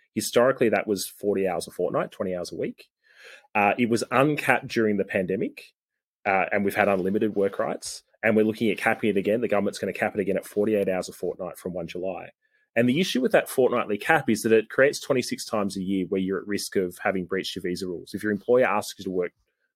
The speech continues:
forty-five hours in a, or, or in the new system, fifty hours in a fortnight, then the th-, can, implicit threat is the employer can report you to Home Affairs, and then you potentially have your visa being, being revoked and you get deported.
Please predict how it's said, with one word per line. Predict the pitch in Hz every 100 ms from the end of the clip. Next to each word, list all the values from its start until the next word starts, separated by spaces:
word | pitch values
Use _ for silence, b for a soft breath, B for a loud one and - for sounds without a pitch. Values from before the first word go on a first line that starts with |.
| _
forty-five | 113 110 104 107 123 123
hours | 98 95 95
in | 92
a, | 85 -
or, | 101 90 90
or | 92 90
in | 92
the |
new | 95 107
system, | 104 - 87
fifty | 170 170 127
hours | 95 90 90
in |
a | 85
fortnight, | - 85 - - - b b b b b
then | 107 120 117
the | 110
th-, | -
can, | - 120
implicit | 110 107 139 135 107
threat | - 104 98
is | 95 -
the | 98
employer | 95 101 98 95
can | - 95 90 -
report | 101 - 104 98 98
you | 92
to | 85
Home | - 90
Affairs, | 82 - 85 78 67 -
and | 101 92
then | 90
you | 87 82
potentially | - 90 - 90
have | 87
your | 87
visa | 82 87 85
being, | 87 87 85 _ _ _ _
being | 98 90 87
revoked | 95 113 139 -
and | 92 85
you | 87
get | 90
deported. | - - 110 -